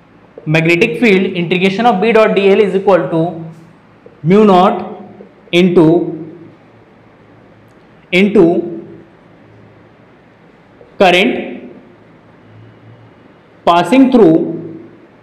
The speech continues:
loop, loop means एम्पिरियन लूप। तो ये जो हमारे पास लूप है इंटीरियर स्पेस के अंदर,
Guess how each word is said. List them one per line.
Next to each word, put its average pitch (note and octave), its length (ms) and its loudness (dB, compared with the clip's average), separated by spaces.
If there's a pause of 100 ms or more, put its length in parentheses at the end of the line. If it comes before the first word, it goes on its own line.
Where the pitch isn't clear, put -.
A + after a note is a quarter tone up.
(1900)
loop, E3 720 0
loop F#3+ 320 4
means D4 260 2 (520)
एम्पिरियन G#3 640 4
लूप। A2+ 180 -4 (960)
तो A#3 340 -6
ये F3 160 0
जो C#4+ 100 2
हमारे B3+ 240 2
पास C#4+ 180 0
लूप A3+ 320 4
है G#3+ 140 2 (720)
इंटीरियर A3 520 2
स्पेस G#3 340 0
के - 80 0
अंदर, F#3+ 360 0